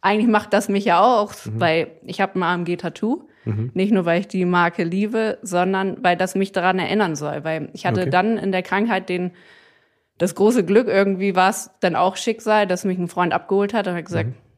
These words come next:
Speaker 1: „Ich hab ein tolles Auto vom Papa, ich hab aber selber auch schon den A M G,
Speaker 2: Mhm.
Speaker 1: ich hol dich ab, wir fahren und wir fahren schnell und wir haben Spaß und du sollst einfach Freude haben.“
Speaker 2: Geil.
Speaker 1: Und er hat
Speaker 2: Okay.
Speaker 1: gesagt, „Und wenn wir jetzt gegen einen Baum krachen,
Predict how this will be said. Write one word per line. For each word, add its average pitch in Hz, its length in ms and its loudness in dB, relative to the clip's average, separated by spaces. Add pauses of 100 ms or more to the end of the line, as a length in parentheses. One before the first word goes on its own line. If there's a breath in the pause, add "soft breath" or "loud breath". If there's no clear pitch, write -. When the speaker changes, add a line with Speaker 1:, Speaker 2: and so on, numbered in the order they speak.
(140)
Speaker 1:
„Ich 170 180 -10
hab 175 60 -4
ein 170 120 -8
tolles 160 260 -6
Auto 185 400 -4
vom 180 180 -8
Papa, 190 320 -2
ich - 140 -8
hab 170 80 -8
aber 165 180 -4
selber 170 300 -2
auch 196 100 0
schon 202 160 -6
den 196 160 -2
A 190 100 0
M 196 140 -2
G, 208 240 -2 (220 loud breath)
Speaker 2:
Mhm. 110 280 -4
Speaker 1:
ich - 160 -12
hol 202 140 4
dich 160 180 -2
ab, 202 200 0 (180)
wir 185 140 -4
fahren 202 380 2 (540 soft breath)
und 175 100 -10
wir 170 40 -4
fahren 175 240 2
schnell 196 300 0
und 185 80 -2
wir 175 80 -2
haben 170 80 -8
Spaß 196 340 0
und 175 160 -6
du 180 60 -6
sollst 185 240 -4
einfach 180 300 -2
Freude 180 380 0
haben.“ 147 300 -4 (340)
Speaker 2:
Geil. - 220 -8 (160)
Speaker 1:
Und - 40 -4
er - 20 0
hat 165 60 0
Speaker 2:
Okay. 165 40 -6
Speaker 1:
gesagt, 180 260 2
„Und 196 60 0
wenn 208 140 -2
wir 240 80 2
jetzt - 160 -2
gegen 185 140 -2
einen 196 60 -2
Baum 190 200 2
krachen, 196 540 -4